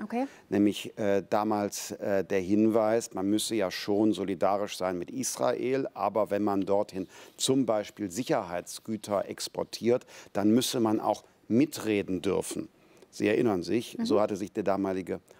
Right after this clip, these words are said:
Speaker 2: hat sich
Speaker 1: Ja.
Speaker 2: der, damals der S-P-D-Vorsitzende
Speaker 1: Herr
Speaker 2: geäußert.
Speaker 1: Walter Borjans, ich weiß.
Speaker 2: Mhm,
Speaker 1: Mhm.
Speaker 2: genau. So, und, ähm, äh, nein, da müssen wir nicht so mitreden, sondern
Speaker 1: Das haben aber fast alle so gesehen, also das war
Speaker 2: Genau, aber das
Speaker 1: selbst
Speaker 2: waren die uneindeutigen
Speaker 1: Ja.
Speaker 2: Äußerungen, immerhin der Vorsitzende einer Regierungspartei.
Speaker 1: Ja.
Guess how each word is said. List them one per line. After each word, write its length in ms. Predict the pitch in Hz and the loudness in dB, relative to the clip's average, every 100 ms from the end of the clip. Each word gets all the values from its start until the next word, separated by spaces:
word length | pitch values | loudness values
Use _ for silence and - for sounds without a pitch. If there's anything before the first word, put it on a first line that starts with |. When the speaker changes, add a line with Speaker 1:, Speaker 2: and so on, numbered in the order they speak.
| - | -6
Speaker 2:
hat 160 | 101 | -2
sich 100 | 104 | -2
Speaker 1:
Ja. 40 | 95 | 0
Speaker 2:
der, 200 | 98 90 | 2 2
damals 380 | 95 98 92 - | 0 -2 -4 -6
der 140 | 101 | -6
S-P-D-Vorsitzende 960 | 95 - 90 104 - 95 92 - 95 90 | -6 -6 -4 -4 -2 -4 -4 -4 -2 2
Speaker 1:
Herr 160 | 92 | 4
Speaker 2:
geäußert. 240 | 90 - - | 4 0 -2
Speaker 1:
Walter 100 | - | -4
Borjans, 360 | 214 240 254 | -2 -2 -4
ich 140 | - - | -8 -12
weiß. 160 | - | 0
Speaker 2:
Mhm, 240 | 127 101 117 | 2 4 2
Speaker 1:
Mhm. 200 | 233 - | 2 -2
Speaker 2:
genau. 360 | 92 90 71 - - - - | -2 0 -2 -6 -16 -18 -4
So, 220 | 107 95 | 2 4
und, 500 | 92 107 98 - - - | 4 0 0 -6 -14 -4
ähm, 460 | 98 95 95 92 82 | 2 2 2 -4 -6
äh, 140 | 98 95 104 | -4 -4 -2
nein, 500 | 95 82 98 117 - | 0 2 0 -2 -4
da 140 | - | -2
müssen 300 | 98 104 110 | 0 0 -2
wir 80 | 95 | 2
nicht 220 | 101 107 | 2 2
so 180 | - 95 | -2 -2
mitreden, 640 | 85 87 - 90 90 - 82 | -2 -6 -8 -6 -6 -8 -8
sondern 220 | - 208 | -2 0
Speaker 1:
Das 80 | - | 0
haben 120 | 226 | 0
aber 120 | 202 | 0
fast 240 | 190 196 - | -2 -4 -4
alle 220 | 185 180 | -4 -4
so 100 | 175 | -6
gesehen, 320 | 165 156 147 | -8 -8 -8
also 200 | 147 151 | -8 -10
das 220 | 175 - | -12 -8
war 220 | 165 160 156 | -4 0 2
Speaker 2:
Genau, 380 | 127 107 90 92 | 4 4 2 0
aber 240 | 104 113 | 0 0
das 80 | - | 0
Speaker 1:
selbst 240 | 123 - | -2 0
Speaker 2:
waren 220 | 120 110 | -2 0
die 100 | 101 | -4
uneindeutigen 840 | 123 147 117 104 98 98 95 98 87 | -2 -2 -2 -4 0 0 0 -2 -4
Speaker 1:
Ja. 60 | - | -2
Speaker 2:
Äußerungen, 480 | 107 113 98 101 | -2 0 -2 -2
immerhin 400 | - 147 117 104 | 4 4 6 4
der 100 | 95 | 0
Vorsitzende 480 | - 101 95 - 95 | 0 0 0 -2 -6
einer 160 | 92 87 | -4 -4
Regierungspartei. 680 | 87 87 85 - 87 - | -4 -4 -4 -4 -6 -4
Speaker 1:
Ja. 60 | 82 | -6